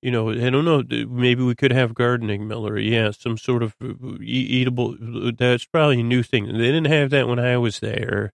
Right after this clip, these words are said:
at summer camp, only one time for one week. Uh, but we will have gardens, yes, Miller. So location with a lake, uh,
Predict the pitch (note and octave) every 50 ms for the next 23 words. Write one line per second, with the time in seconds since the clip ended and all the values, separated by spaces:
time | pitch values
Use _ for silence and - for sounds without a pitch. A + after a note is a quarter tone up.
0 | _ _ _ _ _ - - G#2+ - B2+ A2+ - - A#2+ A2+ A2+ G#2 - - A#2
1 | A2 A2 A#2 A#2 B2 B2 A#2+ A#2+ B2 A#2+ A2+ A2 - C3 A#2 A#2 G#2+ G2+ G2 G2+
2 | - _ - A2+ A#2 A2+ G#2+ G#2 A2 A2+ A2+ A2 G#2 G#2 - _ _ _ _ _
3 | _ _ _ _ _ _ _ _ _ _ _ _ _ _ _ _ _ B2+ G#2+ G2+
4 | G#2 G2+ A#2 A2+ A2+ A2+ A#2+ B2 A#2 B2 B2+ B2 B2+ C3+ B2+ A#2 B2 B2 B2 B2
5 | B2 A#2+ A2+ A2 A#2 A#2 A2 G#2+ - A2+ A#2 A#2 G#2+ - - A#2+ A2+ A2 G#2+ G#2
6 | G#2+ A2 A2 A2 G#2 G#2+ - - A#2 A#2 A2+ A#2 A2+ A2 - C3+ B2 A#2 - -
7 | B2 A#2+ A#2 - B2 A#2 A#2 A#2+ A#2+ A#2 A#2 A2+ A2+ - _ - A#2 A#2+ A2+ A2
8 | A2+ A2 G#2+